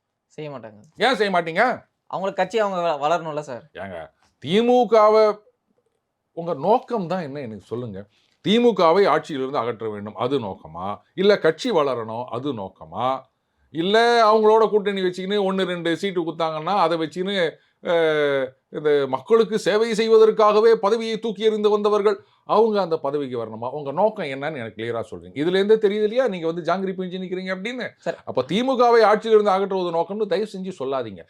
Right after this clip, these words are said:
Speaker 2: இது இட்லின்னு சொன்னா சட்னி கூட நம்பாது.
Speaker 1: சார், முக்கியமான விஷயம் என்னன்னா, இப்போ வந்து இந்த விமர்சனம்லாம் வருதுல்ல சார், இது பார்க்கும்போது காங்கிரஸ்,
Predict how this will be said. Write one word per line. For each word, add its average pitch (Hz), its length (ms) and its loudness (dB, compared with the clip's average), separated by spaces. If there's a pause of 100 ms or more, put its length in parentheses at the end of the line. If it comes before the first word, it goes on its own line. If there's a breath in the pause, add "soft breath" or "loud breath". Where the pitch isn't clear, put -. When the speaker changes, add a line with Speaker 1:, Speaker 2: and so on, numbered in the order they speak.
(140 soft breath)
Speaker 2:
இது 120 160 -6
இட்லின்னு 180 340 0
சொன்னா 190 220 -4
சட்னி 190 320 -2
கூட 147 160 0
நம்பாது. 98 340 -10 (180)
Speaker 1:
சார், 139 380 -2
முக்கியமான 190 380 -2
விஷயம் 165 360 -4
என்னன்னா, 160 200 -6
இப்போ 170 220 -8
வந்து 180 280 -4
இந்த 151 220 -4
விமர்சனம்லாம் 170 500 -2
வருதுல்ல 143 200 -2
சார், 131 220 -8
இது 147 240 -10
பார்க்கும்போது 185 640 -2
காங்கிரஸ், 226 460 0